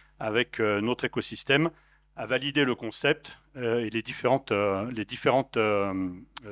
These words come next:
options que, euh, le robot, euh, propose. Donc, vous le voyez, il parcourt un, un terrain de, il par-, un terrain de sport. Ici, c'est du foot et, et, et du rugby. Les caméras vont scruter en temps réel et vous voyez ici, par rapport aux trois outils qui existent, ce qu'ils voient.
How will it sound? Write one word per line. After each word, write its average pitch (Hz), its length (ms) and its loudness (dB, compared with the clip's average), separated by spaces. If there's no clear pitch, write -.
options 156 360 2
que, 123 100 0
euh, 104 540 2
le 107 80 -2
robot, 113 360 2
euh, 95 300 -4
propose. 107 340 -6
Donc, 127 100 0
vous 131 60 2
le 123 60 -4
voyez, 135 260 2
il 160 80 0
parcourt 139 400 2
un, 113 260 -2
un 123 140 -8
terrain 139 340 0
de, 104 440 -2
il 113 100 -16
par-, 123 240 0
un 110 60 -10
terrain 127 200 2
de 110 100 2
sport. 143 220 2
Ici, 123 160 -2
c'est - 140 -10
du - 100 -14
foot - 240 -8
et, 110 40 0
et, 107 460 -4
et 107 40 -2
du 101 100 -2
rugby. 110 380 0
Les 135 120 -2
caméras 151 380 4
vont 123 280 -2
scruter - 340 -6
en 135 100 2
temps 123 180 0
réel 139 380 2
et 123 120 -4
vous 120 140 -4
voyez 120 240 0
ici, 147 300 -4
par 117 200 2
rapport 120 220 2
aux 107 80 -4
trois 135 280 0
outils 139 240 -8
qui - 100 -8
existent, 131 420 -6
ce - 160 2
qu'ils - 220 -8
voient. 139 520 2